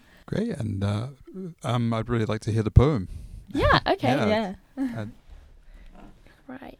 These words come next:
Speaker 2: okay. This one also doesn't have a name. <laughs>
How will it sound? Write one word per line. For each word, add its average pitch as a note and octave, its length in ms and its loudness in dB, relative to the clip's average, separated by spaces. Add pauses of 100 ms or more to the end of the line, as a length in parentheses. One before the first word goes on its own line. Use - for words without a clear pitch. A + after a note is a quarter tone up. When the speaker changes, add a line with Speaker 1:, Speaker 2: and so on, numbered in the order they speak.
(140)
Speaker 2:
okay. B3+ 580 -18 (2250)
This - 180 -20
one B3 160 -14
also - 200 -20
doesn't - 280 -16
have A3+ 200 -16 (280)
a A3 60 -14
name. A#3 280 -14 (100)
<laughs> C4 1500 6